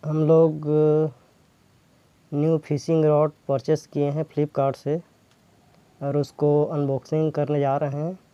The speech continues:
देखते हैं मैं कि इसमें क्या-क्या है और क्या-क्या quantity में इसमें। इस रॉड का नाम है K Enterprises सेवन feet fishing rod and reel फुल सेट किट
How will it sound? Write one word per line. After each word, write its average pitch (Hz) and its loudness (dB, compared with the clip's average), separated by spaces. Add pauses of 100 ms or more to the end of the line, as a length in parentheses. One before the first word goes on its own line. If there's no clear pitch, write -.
(640)
देखते 135 -4
हैं 160 2
मैं 156 0
कि 147 -4
इसमें 147 -4 (160)
क्या-क्या 139 -2
है 151 -4
और 143 -2 (560)
क्या-क्या 131 -4
quantity 135 -4
में 143 -2
इसमें। 151 -6 (2500)
इस 143 -6
रॉड 143 0
का 151 -2
नाम 139 -2
है 139 -6 (380)
K 143 2
Enterprises 147 0
सेवन 143 -4
feet 151 -4
fishing 160 -4
rod 139 0
and 147 -4
reel 156 0 (680)
फुल 165 2
सेट 160 0
किट 165 -2